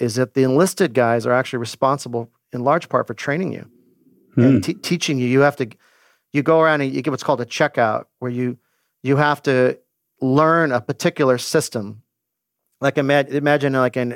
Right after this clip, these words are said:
Speaker 1: uh, a particular component of an air conditioning system. You have to learn all of it. And
Speaker 2: Right.
Speaker 1: then the checkout is the guy who actually manages that thing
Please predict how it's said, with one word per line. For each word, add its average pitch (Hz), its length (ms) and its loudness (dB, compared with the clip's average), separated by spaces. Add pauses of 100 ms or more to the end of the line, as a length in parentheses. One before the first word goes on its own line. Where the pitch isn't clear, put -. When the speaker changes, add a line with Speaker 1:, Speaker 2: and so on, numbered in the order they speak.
(100)
Speaker 1:
uh, 117 220 -2
a 117 60 -2
particular 135 600 0 (180)
component 143 500 0
of 120 80 0
an 120 80 0
air 139 160 2
conditioning 113 480 -6
system. 123 360 -8
You 131 40 0
have 139 100 -2
to 131 80 2
learn 135 240 2
all 135 300 2
of 104 100 -6
it. 107 160 -8 (600)
And 135 120 0
Speaker 2:
Right. 143 60 4
Speaker 1:
then 143 220 2
the 127 80 0
checkout 127 560 0
is 123 320 -4 (320)
the 127 60 -4
guy 147 280 2
who 139 140 2
actually 131 360 -2
manages 127 580 0
that 117 180 0
thing 110 420 -8